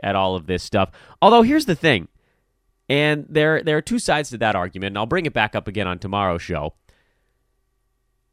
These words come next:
Way too early is also the time to get in on stuff,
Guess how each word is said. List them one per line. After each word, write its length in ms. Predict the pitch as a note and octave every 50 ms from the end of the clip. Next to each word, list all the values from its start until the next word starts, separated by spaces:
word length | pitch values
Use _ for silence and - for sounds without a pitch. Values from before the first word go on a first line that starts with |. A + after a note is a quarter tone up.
| _ _ _ _ _ _ -
Way 280 | B2+ A#2 C3+ G3 A#3 B3+
too 300 | - - G#3 G3 D#3+ D3+
early 320 | E3 F#3 F#3+ E3+ D3 B2+
is 140 | A#2+ A2+ A2+
also 320 | B2+ C3+ E3 - - D3
the 80 | A2+ A#2
time 320 | - - - C3 C3 B2
to 80 | G2+ F#2
get 200 | E2+ G#2 G2+ G2+
in 120 | A2+ G2
on 160 | E2+ D2 C#2+ -
stuff, 420 | - - - - - - - -